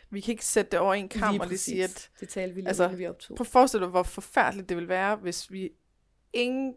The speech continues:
Speaker 1: diagnoser, ingen medicin havde.
Speaker 2: Ja.
Speaker 1: For alle de mennesker, som
Speaker 2: Ja.
Speaker 1: kan leve et godt liv på grund af det.
Speaker 2: Ja.
Speaker 1: Og forestil dig, hvor forfærdeligt det er for nogen, som,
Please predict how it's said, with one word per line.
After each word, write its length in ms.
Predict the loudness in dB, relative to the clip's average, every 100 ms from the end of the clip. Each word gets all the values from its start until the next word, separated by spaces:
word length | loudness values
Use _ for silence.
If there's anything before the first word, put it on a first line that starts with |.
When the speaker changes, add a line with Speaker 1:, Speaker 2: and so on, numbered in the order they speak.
| -8
Speaker 1:
diagnoser, 340 | -8 -6 -6 -4
ingen 200 | -4 -6
medicin 320 | -8 -10 -10
havde. 320 | -6 -6 -6 _ -10
Speaker 2:
Ja. 60 | -10
Speaker 1:
For 60 | 2
alle 260 | 6 6 4
de 100 | -2
mennesker, 440 | -4 -4 -6 -8 -14 -10
som 460 | -2 0 0 -6 -14
Speaker 2:
Ja. 40 |
Speaker 1:
kan 200 | -6 0
leve 140 | 4 2
et 120 | 2
godt 200 | -2 -2
liv 180 | -2 -6
på 80 | -6
grund 240 | -6 -6
af 60 | -4
det. 160 | -8 -10
Speaker 2:
Ja. 140 | -12 -12 _ _ _ _ _ _ 2
Speaker 1:
Og 200 | 2 2 -4
forestil 280 | 4 6 6
dig, 20 | 4
hvor 60 |
forfærdeligt 520 | 2 0 4 4 4 2
det 80 |
er 220 | 2 2 -2
for 200 | -4 -2
nogen, 240 | -2 -6
som, 460 | -2 -2 -2 -8